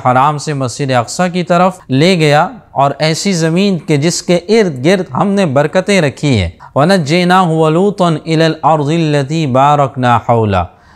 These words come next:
लूत अलैहिस्सलाम को भी अल्लाह ने इसी सरजमीन की तरफ जाने का हुक्म दिया और इसी के बारे में फरमाया, "बारकना हौला, युस्तदअफ़ून मशारिक़ल अर्ज़ि व मग़ारिबहा लती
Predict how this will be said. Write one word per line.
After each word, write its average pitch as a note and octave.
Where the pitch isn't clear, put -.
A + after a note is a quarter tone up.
लूत F#3
अलैहिस्सलाम F3
को F3
भी E3+
अल्लाह D#3+
ने C#3+
इसी F#3
सरजमीन D3+
की F3+
तरफ C#3+
जाने C3+
का D3
हुक्म D3
दिया A#2+
और D3
इसी F#3
के D#3+
बारे C#3+
में C3+
फरमाया, C3+
"बारकना B2
हौला, A2
युस्तदअफ़ून F#3+
मशारिक़ल F3
अर्ज़ि E3
व C3
मग़ारिबहा D#3
लती F3